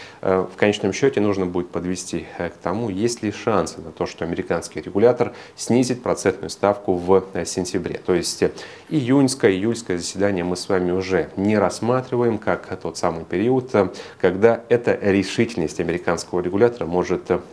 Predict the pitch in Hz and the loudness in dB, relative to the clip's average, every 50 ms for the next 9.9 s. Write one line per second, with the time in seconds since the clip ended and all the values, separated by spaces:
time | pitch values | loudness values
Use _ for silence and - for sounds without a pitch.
0 | 87 82 80 - 87 85 80 - - - - - - - - - - - - - | -6 -4 -2 -2 -2 -2 -2 -4 -8 -12 -16 -16 -16 -18 -16 -16 -14 -14 -14 -6
1 | - - 160 175 160 156 - 165 147 143 135 - 147 127 117 120 - 123 117 113 | 0 2 4 4 2 4 2 4 4 4 4 4 4 4 4 4 6 6 6 6
2 | 107 107 - - - - - - 113 104 - - 98 92 113 107 - 107 104 107 | 6 2 -4 -8 -10 -10 -4 -2 -2 -2 -2 -4 -4 -4 0 0 2 2 2 2
3 | 107 143 175 175 156 131 110 95 87 90 - - 92 85 - - - 101 107 107 | 4 6 6 6 6 4 2 2 0 0 2 2 2 2 0 -2 -2 0 0 2
4 | 113 95 87 - 82 80 - - - 87 85 78 - - - - 98 85 80 78 | 2 2 0 0 -4 -6 -2 0 0 2 2 0 -4 -8 -2 0 0 0 0 0
5 | 82 87 87 90 87 - - 92 87 - 98 85 82 - - - - 117 113 110 | -2 0 2 2 0 0 -2 -4 -2 0 0 0 0 -4 -8 -4 -2 -2 0 0
6 | 98 - - - - - - 85 82 101 110 104 - - 82 82 85 85 90 95 | -2 -4 -4 -6 -6 -6 -8 -4 0 2 2 2 2 -2 -8 -8 -8 -6 0 2
7 | 98 85 - - - - - - - - - - - 85 85 98 110 101 90 85 | 2 2 2 -2 -10 -16 -18 -20 -20 -16 -6 -2 -2 0 2 2 2 4 2 0
8 | 80 - 95 98 98 90 87 - - 92 - - 90 87 90 87 - - 85 82 | 0 0 2 2 2 2 0 -4 -8 -6 -4 -2 -2 -2 -2 -4 -6 -6 -8 -6
9 | - - 92 87 - - - - - 101 101 - 143 151 156 151 143 | -4 -4 -4 -4 -4 -6 -12 -10 -8 -4 0 2 4 4 4 2 0